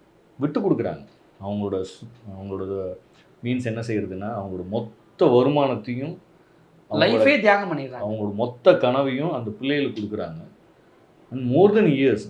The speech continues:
Speaker 1: is not a one year, two years. நீங்க இந்த ஒன் இயர் பிரேக்கப், நீங்க look like இப்படி செக் பண்ணி பாருங்களேன். ஒரு வருஷம் லவ் பண்ணுவான், பிரேக்கப் ஆயிடுச்சுன்னா உட்காந்து, உட்காந்து அழுவான்.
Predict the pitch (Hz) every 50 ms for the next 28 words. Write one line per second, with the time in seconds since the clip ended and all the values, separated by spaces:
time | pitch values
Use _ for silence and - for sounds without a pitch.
0 | - 107 107 107 117 120 139 143 135 139 135 127 120 - - - 104 117 131 139
1 | 147 151 143 135 135 127 120 120 - 135 143 151 151 143 135 127 123 120 117 -
2 | 117 117 123 123 123 120 120 117 113 123 143 165 170 175 170 151 135 139 143 147
3 | 143 147 139 143 127 123 117 110 107 104 107 107 107 101 98 98 - 120 135 139
4 | 139 160 170 165 147 131 120 147 147 139 139 151 143 - - 180 151 - 117 104
5 | 95 92 98 110 117 107 - - _ _ _ - 139 151 151 170 180 175 175 185
6 | 156 156 147 151 143 127 117 113 107 104 131 165 165 170 160 139 139 127 107 127
7 | 147 143 123 - - 156 147 139 135 135 139 135 123 107 104 98 92 87 82